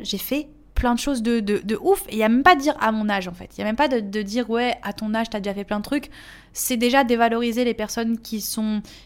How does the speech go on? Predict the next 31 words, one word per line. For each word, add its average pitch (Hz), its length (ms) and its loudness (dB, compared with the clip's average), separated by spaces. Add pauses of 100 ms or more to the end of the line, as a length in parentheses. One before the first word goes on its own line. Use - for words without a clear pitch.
(100)
qui - 180 -4
vont 220 240 0
avoir, 208 380 2
enfin, 214 160 -4
qui - 180 -6
ont 214 60 0
des 214 120 0
parcours 220 320 -2
différents 202 400 -2
que, - 140 -14
que - 120 -4
le 185 80 -2
tien. 185 280 -4 (420)
Il - 40 -6
y 202 40 2
a 202 40 -2
pas 247 180 6
de, « 202 420 0 (380)
Waouh, 220 260 6
mais 208 140 0
t'as 190 140 -2
vu, 220 160 -4
pour - 140 -10
ton 202 180 -4
âge, 220 160 -2
t'as 190 80 -8
déjà 180 160 -6
ça, 180 160 -4
t'as 185 100 -6
déjà 180 140 -4
ça. » 247 240 2